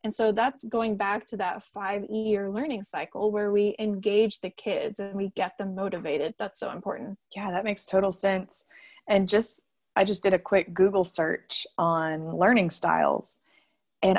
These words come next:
Speaker 2: I am just overwhelmed with the amount of infographics and all these studies, like fake studies, I guess, or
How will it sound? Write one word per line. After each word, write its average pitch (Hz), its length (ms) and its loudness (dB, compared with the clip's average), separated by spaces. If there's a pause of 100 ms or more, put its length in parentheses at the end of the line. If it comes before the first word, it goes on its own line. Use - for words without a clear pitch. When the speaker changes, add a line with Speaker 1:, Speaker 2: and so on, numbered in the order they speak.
Speaker 2:
I 190 160 2
am 269 160 8
just 208 260 0
overwhelmed 196 920 6
with 185 240 0
the 180 200 0
amount 180 580 -4 (100)
of 160 440 0 (440)
infographics 208 1160 2 (100)
and 156 580 -6 (280)
all 185 180 6
these 208 400 0 (240)
studies, 170 1000 0 (120)
like 160 220 -4
fake - 540 -2
studies, 139 640 -6
I 143 100 -4
guess, 151 400 -2
or 147 340 0